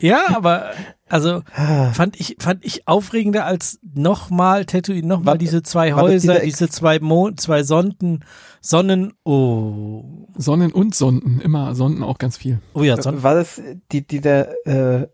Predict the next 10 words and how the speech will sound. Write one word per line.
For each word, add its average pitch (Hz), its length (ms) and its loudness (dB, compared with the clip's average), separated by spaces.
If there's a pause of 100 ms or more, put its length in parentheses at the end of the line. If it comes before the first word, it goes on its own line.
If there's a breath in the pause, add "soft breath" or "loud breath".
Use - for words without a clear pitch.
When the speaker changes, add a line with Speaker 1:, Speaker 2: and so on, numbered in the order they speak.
(420)
Speaker 2:
Vader-Planet, 180 720 0
war 147 60 2
das 147 180 -4
der, 151 120 0
der 151 140 0
so 139 80 -4
schlecht 160 300 -2
beleut-, 147 400 0
beleuchtet 185 440 0
war? 233 220 0